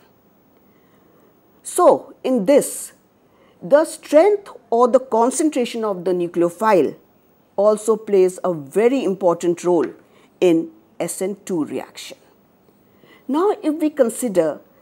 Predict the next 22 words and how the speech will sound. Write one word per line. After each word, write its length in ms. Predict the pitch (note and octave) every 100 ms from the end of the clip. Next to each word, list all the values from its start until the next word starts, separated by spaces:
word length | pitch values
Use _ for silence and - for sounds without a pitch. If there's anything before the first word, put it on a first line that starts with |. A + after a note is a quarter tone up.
| - _
the 440 | F3 C4 C#4+ F#4 D5+ _
energy 560 | - A3+ G#3+ A#3+ A#3 D#4
profile 640 | D4+ A3 G3 - G3 F3 E3
diagram 760 | E3+ D#3 C#3 E3+ D#3 D3+ - - _ _ - _
for 360 | - B3 A#3+ G#3+
this 260 | F#3 F#3+ E3
reaction, 680 | D#3+ F3 F3 - E3+ - _ _ -
then 300 | F#3+ E4 F4
what 240 | F4 F4+
we 100 | D#4+ D#4+
see 400 | - C4 F3 - _ _ _ _
that 240 | G3 D#4+ D#4+
reactants 1000 | E3 E3+ G3+ A3 - C#4 E3+ - - - _ _ _ _
have 340 | - A3+ A#3 -
to 200 | B3+ F3+ -
go 440 | A3 G3+ C3+ - -
or 160 | F#3+
travel 640 | G#3 - A#3+ G#3+ G3+ F3 A2+ - _ _ _ - _
from 440 | - B3 A3+ C4+ -
in 180 | - G#3
a 160 | G3+ F#3 -
valley 500 | E3+ F3+ G#3 B3 D#4